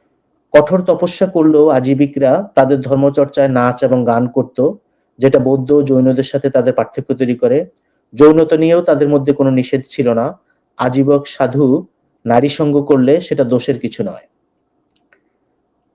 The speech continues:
আজীবকদের অনেকেই মহাবীরের অনুসারীরা যেমন পোকামাকড় নিয়ে ব্যস্ত থাকে, জীব হত্যা করা যাবে না ইত্যাদি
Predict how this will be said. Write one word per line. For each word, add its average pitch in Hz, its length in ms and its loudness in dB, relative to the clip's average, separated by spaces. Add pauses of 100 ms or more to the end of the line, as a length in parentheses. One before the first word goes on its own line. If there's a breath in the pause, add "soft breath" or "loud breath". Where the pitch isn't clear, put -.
আজীবকদের 170 840 -2 (1040)
অনেকেই 143 420 2
মহাবীরের 160 540 2
অনুসারীরা 156 480 2
যেমন 143 440 0 (580)
পোকামাকড় 147 540 2
নিয়ে 135 180 4
ব্যস্ত 131 280 -2
থাকে, 139 520 -2
জীব 131 220 0
হত্যা 135 300 -2
করা 135 240 2
যাবে 120 220 2
না 127 160 2
ইত্যাদি 127 600 -2